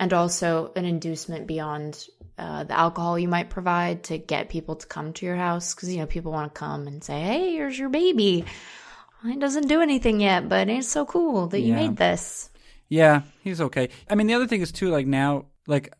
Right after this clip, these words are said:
Speaker 2: I have, like, a, I've always had, like, a baseline of anxiety, so typically when I drank, like, up till two years ago, when I drank, it would just make me normal, you know?
Speaker 1: Mm.
Speaker 2: But now that, like, I have constant sleep deprivation, it, it makes me fall asleep,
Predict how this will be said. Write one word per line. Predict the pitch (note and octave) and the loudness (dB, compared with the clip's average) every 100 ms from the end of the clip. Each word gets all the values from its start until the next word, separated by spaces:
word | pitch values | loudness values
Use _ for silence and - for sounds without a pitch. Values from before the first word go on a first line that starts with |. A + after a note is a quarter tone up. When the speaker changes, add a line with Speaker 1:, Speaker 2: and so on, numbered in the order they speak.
| _ | _
Speaker 2:
I | E3 | -2
have, | A3 G3 | -2 2
like, | F#3 | 2
a, | D3+ C#3+ | 2 0
I've | D3 | 0
always | F#3+ E3+ | 2 2
had, | F3 D3+ | 0 0
like, | B2+ | 0
a | A#2+ | 0
baseline | A#2 B2 - B2 A#2 | 0 0 0 0 0
of | A2 | 0
anxiety, | A2 G#2+ A#2 B2 C3+ | -2 0 0 2 0
so | C3+ - A#2+ A2 A2 _ - - - - _ - | -2 -2 -2 -2 -6 _ 0 2 2 -2 _ -2
typically | B3 C4+ A3 - D3 C#3+ C3+ B2+ | 0 4 2 2 2 2 2 -2
when | B2+ C3 | -2 -2
I | B2+ | -2
drank, | A#2+ B2 A#2+ C3 - | -4 -6 -4 -6 -6
like, | C#3 B2 | -4 -2
up | D#3 D3 | -4 -4
till | D#3 B2 | -2 -2
two | - B2 | -2 -4
years | B2 A#2 | -2 -4
ago, | A2 G#2+ | -4 -4
when | A2 A2 | -4 -4
I | |
drank, | A2 C3 C3 A#2+ - _ | -4 0 0 0 -4 _
it | D3+ | 0
would | C#3 | 2
just | C#3 B2+ | 2 2
make | C3 B2 | 0 0
me | C3 | 0
normal, | A#2 A#2 B2+ D3 F3 - _ | 0 0 0 0 -4 -10 _
you | F#3 | -2
know? | F#3+ G3 - _ _ | -2 -4 -8 _ _
Speaker 1:
Mm. | G3 G3 G3+ F#3 D#3+ - - - - | -4 0 0 -2 -6 -8 -10 -10 -6
Speaker 2:
But | D3+ C#3+ | -2 0
now | D#3 E3 F3 E3+ D#3+ C3 | 4 4 6 4 2 -2
that, | C#3+ C3+ | -2 0
like, | B2+ A#2 | 0 -2
I | B2+ | -2
have | B2 B2 - - _ _ | -2 -4 -8 -20 _ _
constant | - C3 - A2+ | -6 -4 -4 -8
sleep | - B2+ A#2+ | -6 -8 -4
deprivation, | B2+ B2+ C3 B2 C3+ C3 B2+ _ _ _ | -6 -4 -4 -2 -2 -4 -6 _ _ _
it, | B2+ A#2 B2 | -6 -6 -4
it | A#2+ | -2
makes | A2+ - | -4 -6
me | |
fall | G#2 A2+ | -8 -6
asleep, | A2 - A#2 - | -6 -8 -10 -10